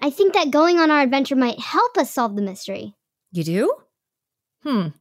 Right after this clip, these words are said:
Speaker 2: I don't know, Reading Bug. Where are you taking us today?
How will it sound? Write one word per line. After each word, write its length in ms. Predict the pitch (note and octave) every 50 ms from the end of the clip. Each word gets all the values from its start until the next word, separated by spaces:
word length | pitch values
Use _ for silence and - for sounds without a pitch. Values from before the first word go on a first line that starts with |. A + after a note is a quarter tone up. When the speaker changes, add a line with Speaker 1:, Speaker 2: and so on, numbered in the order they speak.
| _ _ _ _ _ _ _ _
Speaker 2:
I 260 | - - G3+ B3+ D#4+ E4+
don't 100 | E4 D4+
know, 160 | D4 C#4 A#3+
Reading 300 | G#3 G#3 F#3 F#3 F#3 F3+
Bug. 280 | G3 F#3+ F#3+ F#3+ F#3 - _ _ _ _ _ _ _ _
Where 140 | C4 F4+ B4+
are 120 | C#5 C#5
you 60 | B4+ -
taking 320 | A4+ B4 B4 C5 G4+ A#3+
us 120 | E3+ -
today? 360 | - - E3 D3+ - - -